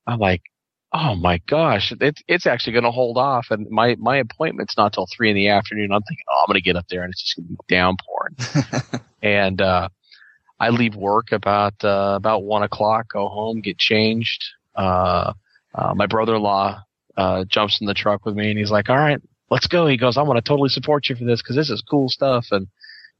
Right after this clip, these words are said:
Speaker 1: so we head up there, and, uh, in the meantime, uh, I send a text message to a good friend of mine, Keith Roberts,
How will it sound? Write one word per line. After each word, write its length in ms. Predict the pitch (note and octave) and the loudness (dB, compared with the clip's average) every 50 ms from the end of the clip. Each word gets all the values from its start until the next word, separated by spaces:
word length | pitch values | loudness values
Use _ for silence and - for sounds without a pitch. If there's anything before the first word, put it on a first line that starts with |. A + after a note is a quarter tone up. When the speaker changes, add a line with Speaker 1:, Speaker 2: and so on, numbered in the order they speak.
| _ _ _ | _ _ _
Speaker 1:
so 200 | - - A2+ A2 | -2 -2 0 2
we 140 | A2 A2 G#2+ | 2 2 2
head 160 | A2 A2 G#2+ | 2 2 2
up 100 | G#2 - - | 0 -2 0
there, 360 | - G2+ G2 G2 G2+ G#2 G#2 | 0 0 2 2 0 0 0
and, 280 | G#2 G2+ G2 G2 F#2+ G2 | -2 -2 -2 -2 -2 0
uh, 320 | F#2+ F#2 F#2 F#2 F2+ F#2 F#2 - | 0 2 2 2 0 0 -2 -2
in 160 | - B2 A#2+ | -2 0 2
the 40 | A2+ | 2
meantime, 640 | G#2+ A2+ B2 C#3 C#3 C3 A#2 G#2 G2 G2 G#2 A2+ A#2 - - - - | 2 2 2 0 0 0 0 2 2 0 0 -4 -8 -14 -14 -6 -2
uh, 340 | G2 G2 F#2+ G2 F#2+ F#2+ - | 0 0 2 2 2 2 0
I 100 | - G#2 | 0 0
send 220 | - - C3 A2 | 2 0 2 0
a 60 | G2 F#2+ | -2 -2
text 300 | - C3 B2+ - - B2 | 0 -2 -4 -2 -4 -6
message 300 | G#2+ - A2 G2 - - | -6 -4 -6 -8 -8 -6
to 80 | - G#2 | -6 -4
a 40 | |
good 140 | F#2+ G#2+ G2 | -4 -4 -6
friend 240 | - - A#2+ B2 A#2+ | -2 -2 -2 0 0
of 60 | A2+ | 0
mine, 320 | G2+ G2 G2 G2 G2 G2+ - - - - _ _ | -2 0 0 0 -2 -4 -8 -14 -18 -20 _ _
Keith 280 | - - B2+ A2+ - - | 0 0 2 2 2 2
Roberts, 500 | A2+ A#2 B2 A#2 G#2+ G#2+ - - - | 2 2 4 2 2 0 0 -6 -12